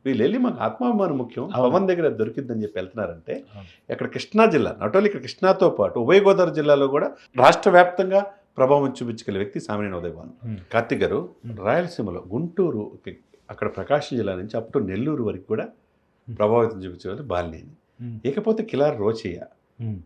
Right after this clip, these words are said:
Speaker 1: ఆయన ఎంత స్ట్రాంగ్ ఉమ్మారెడ్డి గారు
Speaker 2: అవును.
Speaker 1: రాష్ట్ర వ్యాప్తంగా ఉంది. ఇంత వ్యక్తులను కోల్పోతా ఉంటే ఇంకా పార్టీ ఏముంటది సార్?
Speaker 2: ఉమ్.
Speaker 1: వైసీపీ పార్టీ?
Speaker 2: మీరు గమనించారా?
Speaker 1: ఉమ్.
Speaker 2: మారే వాళ్ళంతా ఆరోపణలు లేనట్టుంటారు.
Speaker 1: ఉమ్.
Speaker 2: ఆరోపణలు ఉన్న వాళ్ళని ఖచ్చితంగా పార్టీలు తీసుకోవట్లేదు. కూటమి పార్టీలు, జనసేన
Speaker 1: తీసుకోవట్లేదు.
Speaker 2: కానీ కూటమి,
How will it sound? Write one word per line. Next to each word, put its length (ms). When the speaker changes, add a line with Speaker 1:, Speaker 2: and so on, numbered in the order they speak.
Speaker 1:
ఆయన 440
ఎంత 180
స్ట్రాంగ్ 360
ఉమ్మారెడ్డి 400
గారు 340
Speaker 2:
అవును. 120
Speaker 1:
రాష్ట్ర 180
వ్యాప్తంగా 400
ఉంది. 240
ఇంత 200
వ్యక్తులను 460
కోల్పోతా 480
ఉంటే 260
ఇంకా 200
పార్టీ 280
ఏముంటది 380
సార్? 180
Speaker 2:
ఉమ్. 200
Speaker 1:
వైసీపీ 420
పార్టీ? 300
Speaker 2:
మీరు 220
గమనించారా? 580
Speaker 1:
ఉమ్. 80
Speaker 2:
మారే 440
వాళ్ళంతా 500
ఆరోపణలు 560
లేనట్టుంటారు. 520
Speaker 1:
ఉమ్. 640
Speaker 2:
ఆరోపణలు 560
ఉన్న 120
వాళ్ళని 280
ఖచ్చితంగా 520
పార్టీలు 400
తీసుకోవట్లేదు. 480
కూటమి 280
పార్టీలు, 320
జనసేన 320
Speaker 1:
తీసుకోవట్లేదు. 420
Speaker 2:
కానీ 160
కూటమి, 300